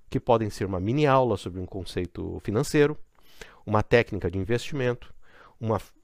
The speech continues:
ferramenta prática de gerenciamento de risco, uma discussão, crítica, opinião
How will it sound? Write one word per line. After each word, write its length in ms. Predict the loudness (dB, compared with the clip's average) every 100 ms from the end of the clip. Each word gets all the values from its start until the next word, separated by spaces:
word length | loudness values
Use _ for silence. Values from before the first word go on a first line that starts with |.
| -2
ferramenta 560 | 4 6 6 2 0
prática 560 | 2 4 4 2 -8 -8
de 120 | -4
gerenciamento 640 | -2 -2 0 -2 -2 -6 -4
de 100 | -4
risco, 420 | -4 -6 -12 -20 _ -20 -20 -12
uma 180 | 0 0
discussão, 640 | 0 -4 -6 -2 4 4 2
crítica, 460 | 0 -2 -2 -2
opinião 640 | -2 0 2 2 2 -2